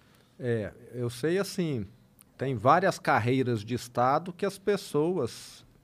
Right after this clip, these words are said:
têm de observar algumas regras. Um juiz, ele não pode atuar em es-, escritório de advocacia.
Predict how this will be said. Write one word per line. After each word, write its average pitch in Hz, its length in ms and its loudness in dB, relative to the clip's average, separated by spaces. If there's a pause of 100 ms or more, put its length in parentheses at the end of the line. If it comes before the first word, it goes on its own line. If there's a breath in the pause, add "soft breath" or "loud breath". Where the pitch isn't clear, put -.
(120)
têm 165 600 -4 (160)
de 120 100 0
observar 127 520 4
algumas 120 460 2
regras. 123 500 0
Um 165 120 4
juiz, 135 600 0
ele 113 160 -4
não 175 100 -4
pode 240 880 -2
atuar 117 440 0
em 147 100 -2
es-, 170 140 0
escritório 156 580 2
de 131 80 2
advocacia. 110 800 -2